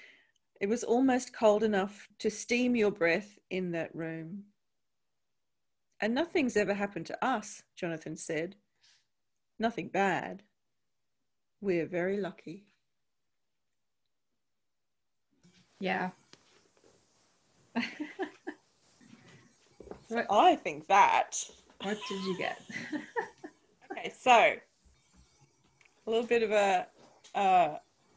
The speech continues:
Speaker 1: a spoiler, which is not a spoiler 'cause we spoke about it last show. Uh, I think that Facebook is the, is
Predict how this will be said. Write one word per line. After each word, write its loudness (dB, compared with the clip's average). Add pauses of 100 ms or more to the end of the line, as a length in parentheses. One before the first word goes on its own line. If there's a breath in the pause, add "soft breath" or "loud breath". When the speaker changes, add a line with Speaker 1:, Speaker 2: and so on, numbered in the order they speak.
(460)
Speaker 1:
a -12
spoiler, 2
which -2
is -6
not 0
a -2
spoiler -2
'cause -6
we -10
spoke -6
about -4
it -12
last -4
show. -4 (920 loud breath)
Uh, -2 (540)
I 4
think -2
that 2
Facebook 2 (200)
is 0
the, 4 (1200)
is -2